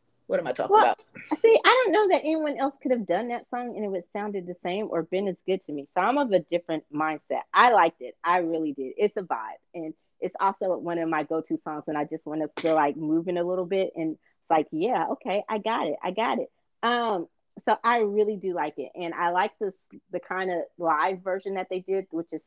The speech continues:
Speaker 2: slowed down a little bit and changed up a little bit. So um, almost acoustic, but not quite. It's just with the live band in the back. So
Speaker 1: I
Speaker 2: it's
Speaker 1: saw it.
Speaker 2: good. Um, and I, because I don't go back to as much older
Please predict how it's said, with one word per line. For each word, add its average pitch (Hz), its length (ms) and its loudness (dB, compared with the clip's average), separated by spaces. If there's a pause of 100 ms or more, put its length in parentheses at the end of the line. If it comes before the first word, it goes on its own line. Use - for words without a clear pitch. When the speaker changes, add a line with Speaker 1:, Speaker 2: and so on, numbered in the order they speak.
Speaker 2:
slowed 160 300 2
down 160 260 0
a 180 40 0
little 185 180 0
bit 180 160 -2
and 151 120 -6
changed 156 320 -4
up 151 140 -2
a 185 60 0
little 185 180 0
bit. 208 320 0 (920)
So 156 260 0 (340)
um, 160 320 2
almost 269 340 4
acoustic, 185 500 -4
but 160 140 -2
not 175 220 -6
quite. 147 300 -4
It's 147 140 -12
just 160 180 -12
with 160 140 -8
the 143 100 0
live 147 340 -2
band 147 300 -4
in 139 60 -4
the 135 60 -6
back. 131 220 -8
So - 100 -20
Speaker 1:
I 180 100 8
Speaker 2:
it's 170 80 4
Speaker 1:
saw 165 180 8
it. 143 80 6
Speaker 2:
good. 135 120 0 (680)
Um, 165 320 4 (960)
and 214 280 0 (140)
I, 214 300 6 (640)
because 226 300 -2 (120)
I 185 180 2
don't 180 380 -4
go 170 160 -2
back 165 320 -2
to 160 120 -4
as 151 100 -8
much 156 220 -4 (240)
older 175 540 2